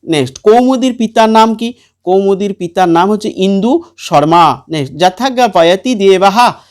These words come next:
দেবা, বক্তা কি? বক্তা হচ্ছে প্রমোদ, প্রমোদ বলেন, "যথাজ্ঞা মহারাজ।" এরপর নেক্সট পেজ। বেশ, এরপর একশো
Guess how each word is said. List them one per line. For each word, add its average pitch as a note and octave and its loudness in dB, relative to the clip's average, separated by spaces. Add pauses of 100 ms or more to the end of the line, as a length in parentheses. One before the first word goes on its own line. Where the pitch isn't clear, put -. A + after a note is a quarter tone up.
(240)
দেবা, F3 2 (360)
বক্তা G#3 0
কি? D#3+ -4
বক্তা E3 -2
হচ্ছে G#3 -4
প্রমোদ, D#3+ -2 (200)
প্রমোদ E3 -6
বলেন, F3+ -4
"যথাজ্ঞা G3 0 (200)
মহারাজ।" E3 2 (420)
এরপর G3 -2 (240)
নেক্সট E3+ -4
পেজ। C3 -6 (320)
বেশ, C3 -8 (540)
এরপর A3+ 2 (120)
একশো B3 -2